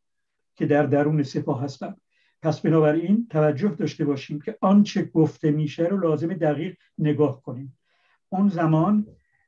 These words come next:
فرح پهلوی ده سال قبل از انقلاب، انقلاب رو پیش بینی کرده بود.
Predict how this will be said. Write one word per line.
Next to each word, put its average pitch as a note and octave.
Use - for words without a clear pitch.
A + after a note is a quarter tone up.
فرح F#3
پهلوی C#3+
ده F#3
سال F#3
قبل E3+
از F3
انقلاب، D#3
انقلاب C#3
رو C#3+
پیش -
بینی C#3+
کرده C#3+
بود. F#3